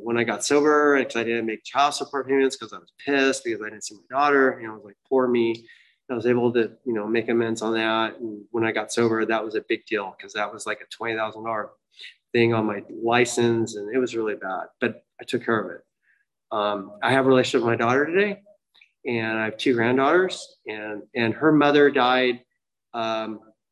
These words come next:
I would say about fifteen years ago, uh, about fifteen years ago, her mother died. Her mother drank too much, and she fell down a flight of stairs, and she hit her head, and she died just like that. And the other guy that was supposed to be the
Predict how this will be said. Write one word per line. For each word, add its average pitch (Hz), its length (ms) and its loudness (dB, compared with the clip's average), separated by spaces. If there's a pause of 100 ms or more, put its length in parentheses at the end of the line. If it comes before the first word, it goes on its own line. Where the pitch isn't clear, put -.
(540)
I 135 60 -12
would 170 120 -4
say 156 160 -4
about 143 280 -2
fifteen 151 340 -2
years 139 240 2
ago, 139 180 -2
uh, 156 560 -4 (200)
about 151 200 0
fifteen 180 280 6
years 143 200 4
ago, 123 280 2
her 131 80 -2
mother 123 260 2
died. 90 240 -6 (640)
Her 120 140 2
mother 123 540 2
drank 117 380 -4
too - 160 0
much, 147 400 0 (440)
and 120 240 0
she 123 160 -6
fell 127 200 0
down 123 200 2
a 117 60 -2
flight 120 280 0
of 110 60 -4
stairs, 123 500 0 (120)
and 117 180 -8
she 117 140 -2
hit 113 120 -4
her 117 120 0
head, 117 400 0
and 110 120 -8
she 101 140 -10
died 98 280 -8
just - 200 -16
like - 160 -20
that. 69 140 -14 (640)
And 127 160 4
the 117 60 2
other 127 260 4
guy 139 220 4
that 131 160 0
was 127 140 -6
supposed 147 260 -8
to 165 80 -2
be 151 100 0
the 147 140 -8